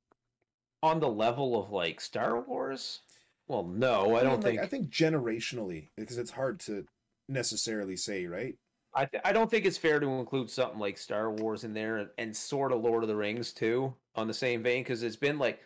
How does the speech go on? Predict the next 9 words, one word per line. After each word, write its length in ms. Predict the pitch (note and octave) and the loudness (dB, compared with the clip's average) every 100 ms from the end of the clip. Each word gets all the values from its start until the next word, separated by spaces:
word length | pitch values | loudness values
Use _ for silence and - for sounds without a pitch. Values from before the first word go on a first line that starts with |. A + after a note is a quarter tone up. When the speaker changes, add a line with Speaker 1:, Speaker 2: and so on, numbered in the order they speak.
| _ | _
Speaker 1:
like, 140 | C3+ C3 | -2 0
Star 300 | - A#3 A3 | 2 4 6
Wars 280 | F#3 D3 B2 | 4 4 2
is, 220 | G#2+ - | -2 -4
is 520 | A2+ G#2 G2+ - - - _ - | -2 -2 -4 -10 -14 -18 _ -4
over 200 | B2+ B2 | -4 -4
forty 320 | - B2+ A2+ | -4 0 0
years 280 | G2+ G2+ G2 | 0 -4 -2
old, 320 | G#2+ F2+ - | 0 0 -4